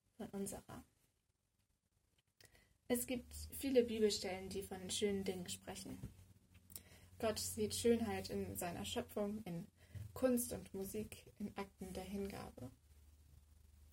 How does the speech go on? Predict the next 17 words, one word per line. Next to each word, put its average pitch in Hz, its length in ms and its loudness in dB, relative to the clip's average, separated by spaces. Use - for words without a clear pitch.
Gott 226 240 0
hat 214 120 0
Freude 208 420 -2
an 190 180 -4
schönen 208 400 2
Dingen 180 300 -4
und - 120 -6
ich - 100 -10
glaube, 196 400 2
hier 262 160 0
liegt 247 240 0
die 226 100 2
kurze - 380 0
Antwort 190 420 0
in 185 160 -4
meiner 185 300 -8
Frage. 202 500 -6